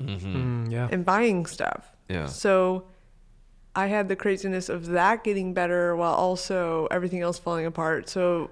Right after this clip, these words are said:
Speaker 3: in, like, from March to, in the end of April, basically my whole entire business just expl-, like,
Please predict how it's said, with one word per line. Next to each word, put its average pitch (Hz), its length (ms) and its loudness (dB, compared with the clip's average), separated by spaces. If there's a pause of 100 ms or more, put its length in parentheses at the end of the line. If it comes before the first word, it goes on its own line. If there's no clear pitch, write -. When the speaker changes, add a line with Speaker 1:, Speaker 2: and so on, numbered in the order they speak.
Speaker 3:
in, 185 180 0
like, 165 360 -2 (1160)
from 196 260 0
March 185 400 2
to, 202 140 0 (280)
in 170 160 0
the 156 580 0
end 190 200 2
of 180 100 -2
April, 165 680 2
basically 175 640 0
my 160 300 0
whole 175 260 -2
entire 165 280 -2
business 165 440 -2
just 165 340 -6
expl-, - 580 -4
like, 165 300 2